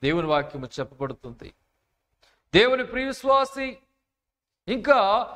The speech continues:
సంఘము ఏ విషయాలపైన ఆసక్తి కలిగి ఉండాలి? ప్రభు కొరకైనా, ప్రభు పనుల విషయమైనా, నీవు ప్రభు పనుల యొక్క విషయాలలో,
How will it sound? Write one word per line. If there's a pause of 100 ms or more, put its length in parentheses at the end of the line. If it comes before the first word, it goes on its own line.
(200)
సంఘము
ఏ
విషయాలపైన
ఆసక్తి
కలిగి
ఉండాలి? (600)
ప్రభు
కొరకైనా,
ప్రభు
పనుల
విషయమైనా, (340)
నీవు
ప్రభు
పనుల
యొక్క (720)
విషయాలలో,